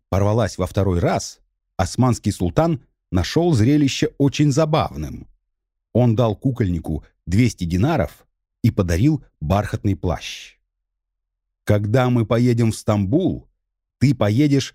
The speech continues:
вместе с нами, чтобы показать это представление моему сыну", сказал ему Селим. Через три года его сын Сулейман унаследовал османский трон и все мамлюкские земли, покорённые отцом.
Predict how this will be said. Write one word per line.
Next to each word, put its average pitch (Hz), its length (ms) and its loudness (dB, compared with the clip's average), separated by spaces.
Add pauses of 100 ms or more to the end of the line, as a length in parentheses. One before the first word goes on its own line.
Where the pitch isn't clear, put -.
(120)
вместе 120 480 0
с - 140 -8
нами, 90 480 -2 (380)
чтобы 117 300 2
показать 110 520 -2 (140)
это 110 200 0
представление 123 920 0 (100)
моему 98 320 2
сыну", 98 520 -2 (300)
сказал 92 420 -2
ему 87 200 0
Селим. 73 480 -4 (1080)
Через 107 260 2
три 131 200 2
года 110 440 0 (340)
его 117 280 2
сын 120 220 0
Сулейман 101 600 0 (200)
унаследовал 165 800 2 (120)
османский 107 540 -2
трон 175 400 0 (280)
и 127 120 4
все - 260 -2
мамлюкские 101 640 0
земли, 143 520 2 (120)
покорённые 87 680 0
отцом. - 640 -6